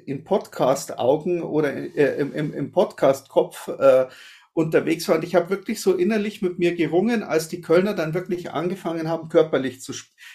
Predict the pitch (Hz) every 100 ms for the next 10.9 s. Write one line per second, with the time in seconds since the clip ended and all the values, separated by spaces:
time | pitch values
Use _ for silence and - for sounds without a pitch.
0 | _ - 208 226 - 214 196 - _ _
1 | _ _ _ - 151 151 170 160 - 165
2 | 156 139 135 - 143 - 135 131 151 147
3 | 160 175 175 165 131 160 196 208 - 143
4 | - 208 - 190 196 - - - - 165
5 | - 165 170 156 165 180 - 156 147 117
6 | 120 117 - - - 156 143 175 285 -
7 | 233 233 202 165 160 - - 208 190 -
8 | 185 160 185 208 226 - 208 214 196 -
9 | - _ 139 123 - - 160 170 247 202
10 | - - - 139 127 185 - 285